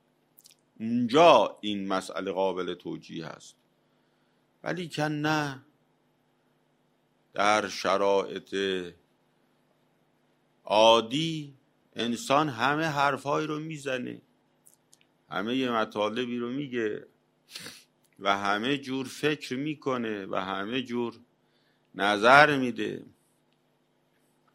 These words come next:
به قول خواجه که می‌فرماید: "خوش بود گر محک تجربه آید به میان،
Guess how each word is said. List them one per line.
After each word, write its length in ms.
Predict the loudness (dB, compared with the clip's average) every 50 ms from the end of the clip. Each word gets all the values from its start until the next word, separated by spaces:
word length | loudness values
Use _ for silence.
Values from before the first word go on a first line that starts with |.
| _ _ _ _ _ _ _ _ _ -12 -12 -12 -12 _ _ _ _ _ _ _ _ _ _ _ _ _ _ _ _ _ _ -6
به 120 | -4 -2
قول 360 | 2 4 4 6 6 4 2
خواجه 1000 | 0 0 0 0 2 2 2 0 -2 -2 -2 0 0 2 0 0 -2 -4 -8 -12 -16 -18 -14
که 120 | -10 -8
می‌فرماید: 1120 | -6 -6 -4 -4 -6 -6 -2 0 0 2 0 0 -2 -2 -2 -2 0 0 2 2 2 0 -2
"خوش 380 | -6 -6 -4 -4 -2 -4 -6 -4
بود 500 | -2 0 2 6 6 6 6 6 2 -2 -14 _ _ _ _ _ _ _ _ _ _ _ _ _
گر 260 | 0 2 4 4 4 2
محک 580 | 0 0 0 0 0 0 -2 -2 -4 -6 -8 -8 -8 -8
تجربه 800 | -8 -6 -4 -4 -4 -4 -4 -6 -4 -2 -2 -2 0 2 2 4
آید 920 | 4 4 4 4 4 4 4 2 2 0 0 0 -2 -4 -8 -14 -14 -8 -2
به 160 | 0 0 2
میان، 800 | 2 0 -4 -4 -2 0 0 2 2 2 0 -2 -4 -6 -8 -12